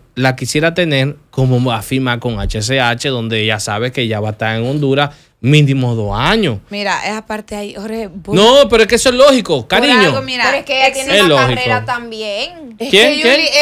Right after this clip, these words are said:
Speaker 2: él no sabe,
Speaker 3: No, no,
Speaker 2: es que
Speaker 3: o
Speaker 2: no
Speaker 3: sea,
Speaker 2: sabe
Speaker 3: yo
Speaker 2: que existen los aviones.
Speaker 3: No, y te voy a botar
Speaker 2: La
Speaker 3: de
Speaker 2: relación a
Speaker 3: todo.
Speaker 2: distancia, no sabe él, no sabe.
Speaker 1: Mira, yo le voy a decir una cosa. Yo tengo mi pareja que yo amo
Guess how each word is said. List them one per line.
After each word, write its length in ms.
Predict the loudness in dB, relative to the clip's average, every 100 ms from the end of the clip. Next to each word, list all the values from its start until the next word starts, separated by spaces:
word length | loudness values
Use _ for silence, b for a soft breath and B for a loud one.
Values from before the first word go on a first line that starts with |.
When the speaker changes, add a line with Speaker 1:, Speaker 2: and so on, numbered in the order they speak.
| 2
Speaker 2:
él 80 |
no 100 | 0
sabe, 260 | 0 4 4 2
Speaker 3:
No, 60 | 2
no, 60 | 0
Speaker 2:
es 40 |
que 100 | 2
Speaker 3:
o 40 | 2
Speaker 2:
no 40 | 4
Speaker 3:
sea, 80 |
Speaker 2:
sabe 180 | 4 4 4
Speaker 3:
yo 60 |
Speaker 2:
que 60 | 4
existen 360 | 0 -6 -2 0
los 100 | 4 2
aviones. 580 | 4 2 2 -2 -12 -8
Speaker 3:
No, 120 | -2 -2 -4
y 60 |
te 100 | -2 0
voy 120 | 4
a 120 | 2
botar 340 | 2 0 2 4
Speaker 2:
La 140 | 4
Speaker 3:
de 120 | 6
Speaker 2:
relación 320 | 4 2 2
a 60 | 2 2
Speaker 3:
todo. 40 |
Speaker 2:
distancia, 540 | 2 0 -2 -4 -6 -6
no 140 | -4
sabe 400 | 0 0 0 -4
él, 160 | -8 -8
no 140 | -8
sabe. 320 | -4 -4 -4 0
Speaker 1:
Mira, 200 | 2 4
yo 180 | 4 4
le 60 |
voy 80 | 4
a 20 |
decir 120 | 0
una 100 | -2
cosa. 200 | -2 -4 -4
Yo 300 | 0 0 2
tengo 300 | 0 0 2
mi 180 | 2 2
pareja 560 | 2 2 0 -2 -4
que 180 | -6 -6
yo 260 | -2 0 0
amo 400 | 0 -4 -8